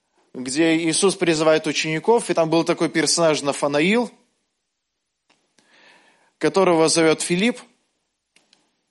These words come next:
и говорит: «Пойдём, там вот есть Мессия из Галилеи».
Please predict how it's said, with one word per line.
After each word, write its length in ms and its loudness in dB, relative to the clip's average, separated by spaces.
и 120 -2
говорит: 240 0
«Пойдём, 320 2
там 220 2
вот 180 -2
есть 220 -2
Мессия 500 0
из 760 -6
Галилеи». 640 -2